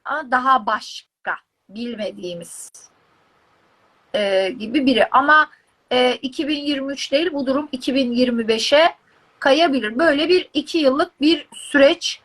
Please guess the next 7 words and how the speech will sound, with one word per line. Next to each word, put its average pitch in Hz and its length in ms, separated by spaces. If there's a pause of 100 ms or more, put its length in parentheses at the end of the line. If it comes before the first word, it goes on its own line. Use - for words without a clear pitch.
(440)
e, 247 420
geçirebiliriz. 320 800 (100)
Ardından, 330 680 (320)
e, 233 840
Cumhurbaşkanının 302 1300
tamamen 294 520
sağlığını, 254 760